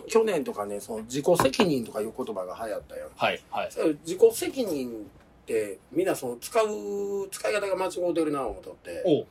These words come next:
Speaker 2: はい。
Speaker 1: あの、例えばね、病院関係の人らが防護服着て、
Speaker 2: はい。はい。
Speaker 1: してても映るわけやん。
Speaker 2: はい、はい。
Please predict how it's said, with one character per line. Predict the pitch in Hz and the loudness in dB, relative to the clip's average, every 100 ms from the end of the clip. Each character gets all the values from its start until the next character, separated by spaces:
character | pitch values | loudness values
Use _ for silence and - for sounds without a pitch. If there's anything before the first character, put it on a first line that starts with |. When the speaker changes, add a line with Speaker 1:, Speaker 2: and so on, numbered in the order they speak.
| - | -6
Speaker 2:
は | - 113 | -2 -2
い。 | - | -2
Speaker 1:
あ | 117 | -6
の、 | 113 110 101 - - - - - - - _ - - | -4 -4 -4 -6 -14 -20 -20 -20 -20 -20 _ -20 -4
例 | 214 220 | 4 6
え | |
ば | 175 | 6
ね、 | 120 110 117 - 135 | 4 0 -4 -6 2
病 | 185 208 196 | 4 6 4
院 | 196 190 | 4 4
関 | 190 175 | 4 6
係 | 139 | 4
の | 113 107 | 0 -2
人 | 98 | -6
ら | |
が | 95 95 | -4 -2
防 | 113 | 2
護 | 131 165 151 | 4 6 4
服 | 135 - 101 92 - | 0 -8 -10 -10 -18
着 | - | -6
て、 | 117 98 87 | -2 -2 -2
Speaker 2:
は | 101 | -8
い。 | |
は | |
い。 | 87 - - | -10 -16 -10
Speaker 1:
し | - | 0
て | - | 4
て | - | 4
も | 123 - | 2 -2
映 | 147 160 | -4 0
る | 156 | 2
わ | 156 | 2
け | - - | 0 -8
や | |
ん。 | - - - | -10 -20 -4
Speaker 2:
は | - 120 | 0 0
い、 | |
は | - | 0
い。 | 104 | -6